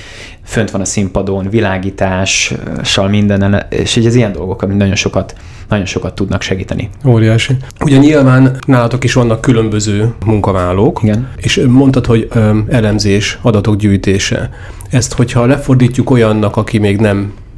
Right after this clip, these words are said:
Speaker 2: döntött ebbe az irányba, hogy ebbe az irányba akar elmenni, de, de érdekli. Ezt, ö, például úgy képzeljük el, hogy mondjuk egy online felületen elérhető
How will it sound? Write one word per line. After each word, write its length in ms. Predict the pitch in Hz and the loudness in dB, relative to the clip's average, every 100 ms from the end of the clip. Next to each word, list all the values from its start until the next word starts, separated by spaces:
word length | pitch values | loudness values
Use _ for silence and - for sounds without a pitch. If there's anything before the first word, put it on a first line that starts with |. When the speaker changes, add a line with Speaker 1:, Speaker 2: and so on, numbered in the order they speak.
| - - - | -20 -16 -6
Speaker 2:
döntött 600 | 135 113 110 - - - - | 0 2 2 0 -2 -6 -8
ebbe 260 | - 117 110 | -2 0 2
az 100 | 110 | 2
irányba, 300 | 110 101 101 | 2 2 0
hogy 120 | 101 | 2
ebbe 160 | 107 101 | 2 2
az 60 | |
irányba 300 | 104 98 98 | 2 2 0
akar 180 | 98 104 | 0 0
elmenni, 360 | 98 98 95 95 | 0 2 2 2
de, 280 | 98 98 - | 2 0 -4
de 140 | 120 101 | 0 2
érdekli. 520 | 101 95 92 92 - - - - | 2 0 -2 -4 -6 -10 -16 -12
Ezt, 280 | - 123 - | -2 -2 2
ö, 260 | 117 110 107 | 2 2 2
például 280 | 147 127 117 | 2 4 4
úgy 100 | 127 | 4
képzeljük 480 | 135 123 117 104 120 | 2 2 0 0 0
el, 60 | |
hogy 80 | 123 | 2
mondjuk 220 | 117 110 | 2 2
egy 240 | 110 101 131 - | 0 -2 -4 0
online 360 | 135 127 110 | 4 4 2
felületen 720 | 92 120 110 101 - 95 95 95 - - - | 0 0 2 0 0 -2 -2 -4 -12 -14 -2
elérhető 680 | 127 117 110 95 95 98 | 2 4 2 2 0 0